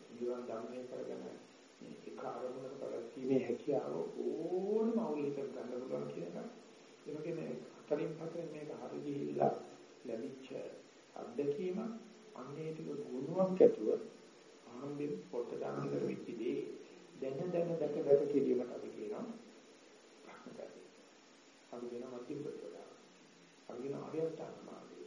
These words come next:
ඉතින් මේ වැඩ කොටස් ඒ ආර්ය අෂ්ටාංග මාර්ගයේ හේතු වාසනා වේවා කියන ප්‍රාර්ථනාව.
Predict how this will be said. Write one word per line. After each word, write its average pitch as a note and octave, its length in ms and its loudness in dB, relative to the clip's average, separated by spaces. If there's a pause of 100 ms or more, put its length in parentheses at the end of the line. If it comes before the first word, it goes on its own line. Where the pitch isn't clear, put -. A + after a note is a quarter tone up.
(100)
ඉතින් - 260 -6
මේ - 180 -8
වැඩ - 280 -4
කොටස් - 320 -6
ඒ C3 160 -2
ආර්ය B2 240 10
අෂ්ටාංග A#2+ 460 4
මාර්ගයේ G#2+ 500 -8 (800)
හේතු C#3 260 -2
වාසනා A#2+ 480 8
වේවා A2+ 800 0
කියන A2+ 220 -10
ප්‍රාර්ථනාව. D#3 560 -6